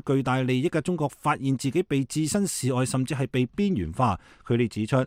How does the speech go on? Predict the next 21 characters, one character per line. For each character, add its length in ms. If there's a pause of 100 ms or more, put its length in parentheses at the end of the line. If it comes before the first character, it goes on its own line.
峰 240
會 100
之 140
後 240
正 260
準 160
備 180
同 240
美 140
國 180
總 140
統 160
川 220
普 180
舉 160
行 220
歷 120
史 160
性 280
峰 280
會。 300